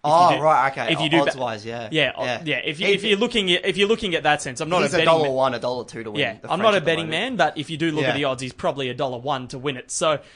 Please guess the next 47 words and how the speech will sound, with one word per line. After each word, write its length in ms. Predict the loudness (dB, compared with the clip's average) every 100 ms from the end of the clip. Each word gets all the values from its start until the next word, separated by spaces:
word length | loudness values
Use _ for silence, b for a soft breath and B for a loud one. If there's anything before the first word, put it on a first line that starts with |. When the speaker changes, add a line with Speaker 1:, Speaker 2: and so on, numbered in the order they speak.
| B B
Speaker 1:
um, 220 | 0 0
disappointing 640 | -4 -4 -4 -4 -6 -6
stuff 340 | 0 2 2
there 180 | 2 0
for 140 | 0 -6
Zverev. 640 | 0 2 2 0 -8 -12
Couldn't 340 | -6 -6 -8 -14 _ _ -18
really 340 | -8 -2 -2
push 300 | -2 -6 -6
Nadal 280 | 0 2 2
a 20 |
little 180 | 2 -4
bit 140 | -6
more. 200 | -4 -4
It 60 | -2
was 140 | -4
the 80 | -6
first 340 | -4 -4 -4
top 280 | -6 -8 -6
ten 220 | -10 -8
meeting 300 | -4 -4 -4
in 80 | -6
the 80 | -6
Davis 380 | -4 -4 -4 -6
Cup 280 | -4 -6 -8 B B
between 320 | -10 -6 -6
two 140 | -4 -6
players 300 | -4 -4 -2
in 40 |
about 220 | -4 -4
five 340 | -4 -4 -4 -2
years, 280 | -2 -2
I 40 | -6
think. 220 | -10 -12
So 140 | -6
that 120 | -4 -2
was, 180 | -4 -8 B B B
uh, 200 | 2 4
that 120 | 2
was 140 | -2 -4
an 80 |
unbelievable 480 | -6 -4 -4 -6 -8
stat 300 | -6 -4 -4
that 80 | -6
I 60 | -8
saw 300 | -6 -4 -4
there. 280 | 0 0